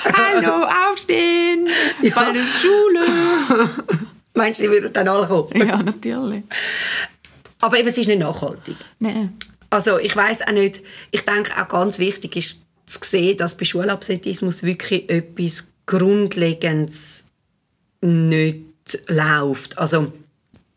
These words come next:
Speaker 2: entweder ist es eben so eine Müdigkeit, äh, nicht aufstehen wollen, oder es hat mit der Schule zu tun, es sind Mobbingfälle, wie wir schon, wie wir schon gesagt haben. Und das sind Sachen, die du nicht kannst einfach zurechtbügen, nur weil du es gehst holen.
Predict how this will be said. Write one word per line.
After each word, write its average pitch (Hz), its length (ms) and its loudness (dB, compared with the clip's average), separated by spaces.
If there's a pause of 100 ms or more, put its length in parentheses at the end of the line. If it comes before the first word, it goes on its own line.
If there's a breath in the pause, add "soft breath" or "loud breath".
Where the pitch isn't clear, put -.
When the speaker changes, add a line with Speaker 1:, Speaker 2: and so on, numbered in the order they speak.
Speaker 2:
entweder 196 480 2
ist 170 120 -2
es - 40 -2
eben 175 280 2
so 170 180 0
eine 175 120 2
Müdigkeit, 180 800 0
äh, 170 280 -2
nicht 175 320 0
aufstehen 175 640 -2
wollen, 156 540 0
oder 165 320 -2
es 170 160 -2
hat 170 180 -4
mit 175 180 -2
der 180 40 -2
Schule 180 380 0
zu - 220 -4
tun, 165 120 0
es 165 140 -2
sind 165 340 -2
Mobbingfälle, 170 560 -2
wie 160 100 0
wir 175 60 -2
schon, 180 200 -4 (120)
wie 220 160 2
wir 247 80 0
schon 220 140 -2
gesagt 226 300 -2
haben. 208 120 0
Und 175 140 -2
das 226 160 -4
sind 214 160 -2
Sachen, 196 300 -4
die 185 140 -2
du 196 100 0
nicht 190 280 0
kannst 202 300 -2 (580 loud breath)
einfach 226 220 -2
zurechtbügen, 202 560 0
nur 180 100 2
weil 180 100 0
du 170 60 -10
es - 180 -10
gehst 160 300 -2
holen. 156 420 0